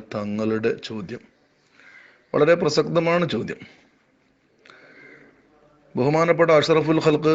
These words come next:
സ്വല്ലല്ലാഹു അലൈഹി വസല്ലം തങ്ങള് റബീഉൽ അവ്വലിലാണ് ഹിജ്റ പോയത്. ഇതൊക്കെ കഴിഞ്ഞ് കാലങ്ങളേറെ ചെന്നതിൻ്റെ ശേഷം ഹിജ്റ വർഷം പതിനേഴിന് ഒരു ജുമാദൽ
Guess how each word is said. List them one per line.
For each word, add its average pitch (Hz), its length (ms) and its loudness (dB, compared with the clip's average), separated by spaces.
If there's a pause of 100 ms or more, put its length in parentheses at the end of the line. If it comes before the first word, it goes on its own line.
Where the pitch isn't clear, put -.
സ്വല്ലല്ലാഹു 143 680 2
അലൈഹി 135 260 2
വസല്ലം 135 420 0 (140)
തങ്ങള് 120 440 0 (960)
റബീഉൽ 135 540 0
അവ്വലിലാണ് 120 680 0
ഹിജ്റ 104 420 -6
പോയത്. 107 360 -14 (1700)
ഇതൊക്കെ 160 340 0
കഴിഞ്ഞ് 170 380 2
കാലങ്ങളേറെ 156 840 4
ചെന്നതിൻ്റെ 147 540 2
ശേഷം 127 420 -2 (760)
ഹിജ്റ 143 420 2
വർഷം 151 460 2 (720)
പതിനേഴിന് 135 880 0 (1200)
ഒരു 160 180 4 (200)
ജുമാദൽ 151 680 2